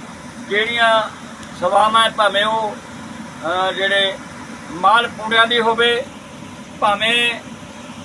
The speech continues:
ਇੱਥੇ ਛਬੀਲ ਦੀ ਹੋਵੇ, ਅਹ, ਭਾਵੇਂ ਕੋਈ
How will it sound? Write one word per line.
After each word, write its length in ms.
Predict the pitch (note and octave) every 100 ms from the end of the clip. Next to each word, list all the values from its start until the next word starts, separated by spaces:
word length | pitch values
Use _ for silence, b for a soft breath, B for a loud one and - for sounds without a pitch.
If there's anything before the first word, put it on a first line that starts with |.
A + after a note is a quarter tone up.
| - G#3
ਇੱਥੇ 340 | G#3+ A#3 A#3+
ਛਬੀਲ 420 | A3 G#3 G#3 A3
ਦੀ 180 | A3+ A#3+
ਹੋਵੇ, 420 | A3 A3+ A#3 A#3
ਅਹ, 1080 | - - - - - - - F#3+ G#3+ G#3+ G#3+
ਭਾਵੇਂ 460 | G#3+ G#3+ G3 A#3
ਕੋਈ 400 | A#3+ B3 B3 B3